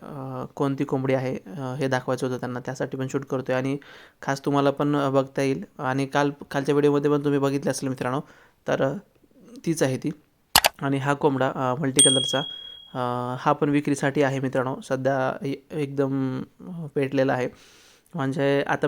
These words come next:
मीटिंग वगैरे करतोय आणि, अ, भाग वगैरे देतोय मित्रांनो. तर, अ, एक हजार रुपये त्याची किंमत सांगितलेली आहे. आणि हा, अ, सात शिरेचा प्युअर व्हाईट कोंबडा, हा सुद्धा सेलसाठी आहे.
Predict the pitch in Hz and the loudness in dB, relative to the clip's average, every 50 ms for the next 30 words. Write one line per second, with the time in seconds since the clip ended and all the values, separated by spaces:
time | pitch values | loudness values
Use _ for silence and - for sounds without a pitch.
0 | 147 139 - 156 175 143 143 135 143 139 143 143 143 139 139 - 143 135 135 135 | -2 -4 -6 -2 0 2 2 2 2 2 4 4 4 4 2 2 0 0 2 2
1 | 147 135 135 135 139 139 139 143 151 151 - - 208 131 127 127 127 127 127 131 | 4 4 4 4 2 2 2 0 0 -2 -4 -6 -6 -6 -4 -4 -4 -4 -6 -6
2 | 135 131 - - _ - 175 139 135 139 135 143 139 135 139 143 143 156 - 139 | -6 -8 -10 -14 _ -6 0 4 4 4 6 4 4 4 4 4 4 4 4 2
3 | 120 117 120 - - 113 110 - - - - - - - _ _ - 135 127 135 | 0 0 -2 -6 -6 -6 -6 -8 -10 -14 -20 -20 -20 -20 _ _ -6 -2 0 0
4 | 131 127 131 139 143 143 - 151 143 151 147 147 156 139 143 139 151 - 147 139 | 2 2 4 4 4 4 4 4 4 4 4 4 4 2 2 0 -2 -2 0 2
5 | 139 135 - 143 131 127 131 - 131 131 131 139 135 131 135 135 139 151 147 135 | 2 2 0 0 -2 -2 -2 0 0 0 0 0 0 0 0 -2 0 2 2 2
6 | 127 - - - 214 139 135 123 - 139 135 135 - 151 143 143 135 - 139 135 | 2 2 -2 -6 -6 -4 -4 0 0 0 0 2 2 2 2 4 4 2 0 0
7 | - - 143 139 139 135 135 135 135 135 - - 143 123 127 123 - - - - | 2 2 2 2 2 2 2 2 0 0 0 -2 0 0 0 -2 -2 -4 -10 -20
8 | - - - - _ _ - - 135 135 - - 143 139 143 143 143 139 143 147 | -20 -20 -20 -20 _ _ 0 2 2 2 2 0 0 2 2 4 4 4 2 0
9 | - - _ _ _ - - - - 151 143 139 131 139 135 127 - 143 - 139 | -2 -6 _ _ _ -16 -10 -2 0 2 2 2 2 0 0 0 2 2 2 2
10 | 131 131 | 0 -2